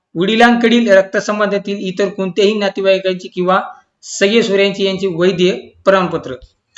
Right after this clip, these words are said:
अशा प्रकारे मित्रांनो खूप महत्त्वाची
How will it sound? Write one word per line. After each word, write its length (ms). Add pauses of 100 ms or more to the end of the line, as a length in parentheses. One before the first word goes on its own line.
(320)
अशा 240
प्रकारे 340
मित्रांनो 600 (1600)
खूप 200
महत्त्वाची 500